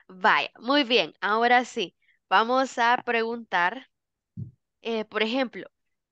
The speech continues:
am, un voluntario, luego e-, él le, le va a preguntar al que usted quiera. Ok, ahí observe usted. Vaya, perfecto. Am, Karina, yeah.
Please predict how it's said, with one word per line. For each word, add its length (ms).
am, 580
un 180
voluntario, 1000
luego 420
e-, 320
él 280
le, 140
le 160
va 60
a 80
preguntar 540
al 200
que 100
usted 260
quiera. 260
Ok, 240
ahí 580
observe 540
usted. 280
Vaya, 300
perfecto. 880
Am, 340
Karina, 600
yeah. 200